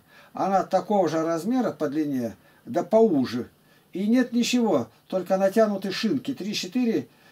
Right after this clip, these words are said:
или бывает иногда побольше, сантиметров по пять шириной, железные полосы вдоль и несколько для схватки поперёк.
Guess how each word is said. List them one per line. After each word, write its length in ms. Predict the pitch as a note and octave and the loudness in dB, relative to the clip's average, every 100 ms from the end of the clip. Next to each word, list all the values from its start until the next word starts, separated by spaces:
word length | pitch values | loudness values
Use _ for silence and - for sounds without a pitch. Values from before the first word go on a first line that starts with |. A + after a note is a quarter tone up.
| _ | _
или 260 | - - B3 | -6 -2 0
бывает 440 | F3 F3+ F3 E3 | 0 2 2 0
иногда 340 | F3+ F3+ F3 E3 | -4 -2 0 0
побольше, 480 | F#3+ F3+ A#3 A3 D#3 | 2 4 4 2 -2
сантиметров 600 | F3+ D#3+ F#3+ G3+ F#3 D#3 | -8 -8 -6 -6 -6 -6
по 120 | E3+ | -6
пять 220 | F#3+ F3 | -2 -2
шириной, 400 | - F3 G3 G3 | -2 -6 -2 -2
железные 500 | C3 F#3 F#3 D3+ F3 | -2 -2 -2 -2 -6
полосы 560 | D3 F#3+ F3 C3+ - C3 | -2 2 4 4 0 -6
вдоль 340 | C3 B3 A3+ - _ _ _ - - _ - | 0 0 0 -6 _ _ _ -20 -20 _ -8
и 400 | A3+ C#4 C#4+ A3+ | -2 0 -2 -8
несколько 680 | C3 A3 A#3 A3 G3+ G#3 A3 | -4 -2 -2 -4 -6 -6 -6
для 220 | B2+ C#3 | -4 -6
схватки 500 | - D#3 A3 A#3 A3+ | -6 0 0 0 -6
поперёк. 640 | D#3 - A#2 B2 C3 - | -8 -6 -4 -4 -6 -10